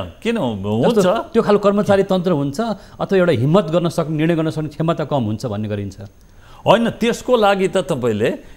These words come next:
Speaker 1: एउटा छुट्टै फरेन सर्भिस बनाएर, म फेरि जोड दिन्छु, अनि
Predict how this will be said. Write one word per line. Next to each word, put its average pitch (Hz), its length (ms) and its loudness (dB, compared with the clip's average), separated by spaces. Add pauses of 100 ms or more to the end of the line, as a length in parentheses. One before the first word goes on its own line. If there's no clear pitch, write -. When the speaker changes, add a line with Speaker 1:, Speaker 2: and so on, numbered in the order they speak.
Speaker 1:
एउटा 170 260 2
छुट्टै 226 560 -2
फरेन 170 440 0
सर्भिस 156 480 -2
बनाएर, 127 460 2
म 175 180 0
फेरि 143 300 2
जोड 135 300 0
दिन्छु, 131 480 0 (340)
अनि 196 260 2